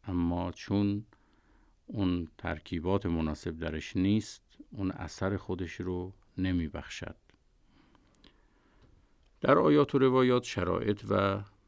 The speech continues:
مراحل قبولی عبادات شش چیز ذکر شده.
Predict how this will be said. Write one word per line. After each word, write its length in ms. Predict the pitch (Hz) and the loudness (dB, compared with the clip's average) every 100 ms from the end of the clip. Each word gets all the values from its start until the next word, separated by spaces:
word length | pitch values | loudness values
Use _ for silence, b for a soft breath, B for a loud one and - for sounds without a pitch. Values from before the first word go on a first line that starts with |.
| _ _ _ _ - | _ _ _ _ -6
مراحل 600 | 92 85 82 76 95 98 | -2 0 0 0 0 0
قبولی 560 | 92 90 80 80 78 78 | -2 -6 -4 -4 -4 -6
عبادات 640 | - 78 76 80 92 - | -6 -8 -6 -4 -4 -6
شش 520 | - - 123 120 - | -10 -4 -2 -2 -6
چیز 440 | - 101 98 101 | -6 -2 -2 -4
ذکر 420 | 101 87 85 - - | -10 -4 -4 -6 -14
شده. 340 | - 80 - | -14 -14 -16